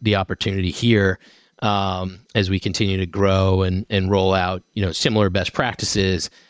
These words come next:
um, but do it from, uh, the mindset and the approach that we're taking, um, and do it, you know, here in the community that doesn't have those larger companies. But the downside, of course, of that is the, the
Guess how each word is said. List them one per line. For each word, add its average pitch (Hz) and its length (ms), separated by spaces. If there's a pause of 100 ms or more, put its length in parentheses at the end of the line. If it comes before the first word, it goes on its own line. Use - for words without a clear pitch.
(220)
um, 92 640
but 98 360 (680)
do 120 180
it 104 120
from, 95 580 (100)
uh, 95 260
the 95 80
mindset 98 420
and 90 80
the 90 40
approach 98 480
that 95 320
we're 104 200
taking, 95 540 (200)
um, 95 480 (560)
and 107 160
do 104 180
it, 101 160
you 95 100
know, 90 140
here 101 280
in 95 100
the 90 80
community 95 400
that 90 240
doesn't 98 280
have 95 220
those 92 160
larger 92 240
companies. 95 380
But 123 400 (680)
the 113 220
downside, 107 640
of 92 60
course, 98 320
of 98 60
that 95 260
is 101 200
the, 95 360 (360)
the 95 420